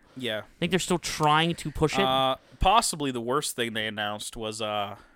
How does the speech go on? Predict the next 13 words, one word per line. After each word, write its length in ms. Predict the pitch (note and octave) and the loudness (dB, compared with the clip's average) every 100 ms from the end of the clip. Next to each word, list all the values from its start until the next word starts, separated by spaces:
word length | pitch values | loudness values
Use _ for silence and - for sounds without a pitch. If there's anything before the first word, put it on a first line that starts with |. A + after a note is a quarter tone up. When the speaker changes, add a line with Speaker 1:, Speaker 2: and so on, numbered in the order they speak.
| _ _ _ _ | _ _ _ _
Speaker 2:
Commander 320 | - E3 E3 | 2 4 4
Keen? 300 | - F3+ G#3 | 4 2 4
Speaker 1:
Commander 720 | C4+ D3 D3 D#3 D#3+ F#3+ G3 F#3+ | 2 2 2 2 4 6 6 4
Keen. 720 | - G3 G3 A3+ G#3 C3+ A2+ - - C#3+ | 0 -4 -2 -2 -2 -4 -6 -14 -10 2
Speaker 2:
Oh 300 | F3 B3 C4+ | 6 6 4
my 340 | E3 D#3+ G3 | 2 4 4
god. 540 | D#3+ D3 D3 G#2+ A2 B2+ | 2 2 4 2 -2 -10
They 240 | C#3 D#3+ G#3 | 0 4 4
butchered 680 | C#3+ - F3+ - - C#3 - | 4 2 2 4 -2 -2 -4
this. 320 | G2 A#2 D#3 | -8 -6 2
Speaker 1:
Now, 220 | D#3 D3+ | 4 6
I'm 180 | D3+ F3 | 6 4
not 300 | E3 C#3+ | 4 4